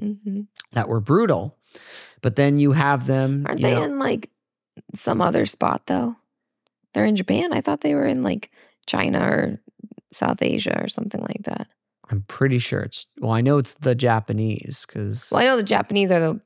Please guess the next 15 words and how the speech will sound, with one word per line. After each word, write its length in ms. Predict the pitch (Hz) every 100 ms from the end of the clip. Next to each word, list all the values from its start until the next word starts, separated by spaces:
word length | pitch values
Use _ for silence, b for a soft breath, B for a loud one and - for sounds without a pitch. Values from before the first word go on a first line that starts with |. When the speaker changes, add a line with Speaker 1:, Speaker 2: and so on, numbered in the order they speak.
| _
Speaker 1:
people, 340 | - - - -
but 100 | -
I 100 | -
thought 220 | - 220
they 100 | -
were 60 | -
in 120 | -
some 160 | -
other 200 | - -
land 540 | - 55 52 - 50 196 _ _ _ _ _ _ _ _ _ _ 98
Speaker 2:
I 80 | 101
don't 80 | -
Speaker 1:
doing 140 | 110
Speaker 2:
know. 80 | 107
Speaker 1:
something. 500 | - - - -